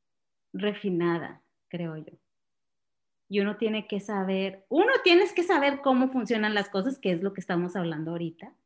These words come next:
de que esas ideas se implantan y están y, y, y ya, o sea, y va, si buscas información, seguramente vas a encontrar toda la información que necesitas para confirmarte la idea.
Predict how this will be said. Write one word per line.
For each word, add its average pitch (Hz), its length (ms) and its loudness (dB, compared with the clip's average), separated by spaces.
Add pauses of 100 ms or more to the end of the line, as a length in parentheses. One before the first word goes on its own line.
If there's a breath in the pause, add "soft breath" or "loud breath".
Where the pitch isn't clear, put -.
(440)
de 175 160 -4
que 196 100 0
esas 247 220 -2
ideas 233 400 2
se 302 80 -2
implantan 202 540 2
y 294 40 2
están 170 320 -4
y, 220 140 -10
y, 170 320 -6
y 180 220 -4
ya, 170 220 2 (160)
o - 40 -10
sea, 160 320 -8 (320 loud breath)
y 202 200 0
va, 170 480 0
si 220 120 -4
buscas 277 420 -2
información, 285 760 4
seguramente 277 580 4
vas 285 140 0
a - 20 -2
encontrar 233 420 -4
toda 254 200 4
la 285 80 2
información 202 500 0
que 262 80 -2
necesitas 226 600 -6
para 185 360 -6
confirmarte 180 680 -2
la 190 100 -2
idea. 127 240 -6